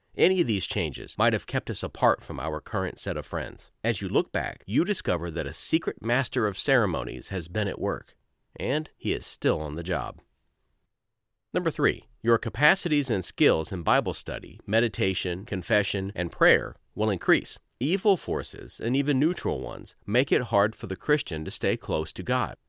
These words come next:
We need to develop the skills of the devotional life. If some believers were given an hour to pray, they would not know what to do or how to proceed. Journaling sharpens your spiritual tools.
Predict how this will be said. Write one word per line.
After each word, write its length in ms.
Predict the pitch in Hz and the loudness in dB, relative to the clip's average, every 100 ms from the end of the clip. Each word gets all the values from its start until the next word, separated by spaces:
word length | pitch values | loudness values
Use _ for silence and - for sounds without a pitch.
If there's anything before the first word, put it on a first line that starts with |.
| _ | _
We 140 | 107 | 2
need 320 | 107 107 135 156 | 2 2 0 0
to 100 | 185 | 0
develop 440 | 170 98 87 - | 0 2 0 0
the 80 | 87 | -4
skills 520 | - - 107 135 135 | -6 0 2 2 0
of 140 | 107 | -2
the 40 | 113 | -2
devotional 560 | 98 76 76 - 78 | -2 -2 -2 -2 -4
life. 400 | 80 101 80 - - _ _ _ _ - | 0 0 0 -6 -20 _ _ _ _ -2
If 140 | 110 | -2
some 260 | 101 151 180 | 0 2 2
believers 520 | 185 131 90 82 85 | 4 4 2 0 -2
were 80 | 95 | -4
given 320 | 85 104 117 | 0 0 2
an 120 | 107 90 | -2 -2
hour 340 | 82 87 104 | 0 2 2
to 160 | 107 113 | 0 -6
pray, 460 | - 71 - - 78 _ - | -6 -6 -6 -10 -16 _ 0
they 100 | 104 | 2
would 160 | 110 | 4
not 300 | 104 104 127 | 4 2 2
know 200 | - 101 | 0 0
what 360 | 107 82 92 - | 0 2 0 0
to 160 | - 135 | -4 -2
do 240 | 80 50 | -2 -4
or 200 | 67 117 | -6 -6
how 240 | - 69 78 | -4 -4 -4
to 140 | 101 | -6
proceed. 480 | 87 101 - 127 - _ _ 92 | -6 -6 -4 -4 -6 _ _ -6
Journaling 640 | 98 127 156 76 64 73 - _ | 2 4 4 2 -4 -10 -14 _
sharpens 540 | - 147 156 - 73 | 0 2 2 0 -8
your 160 | 80 82 | -6 -6
spiritual 560 | - 98 80 - 67 | -4 -2 -2 -4 -8
tools. 480 | - 139 120 - - | -4 -4 -4 -8 -16